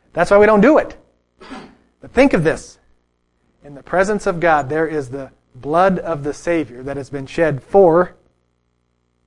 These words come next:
us. What do you think of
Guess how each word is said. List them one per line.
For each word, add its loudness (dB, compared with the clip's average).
us. -6
What 4
do 2
you 2
think -8
of -6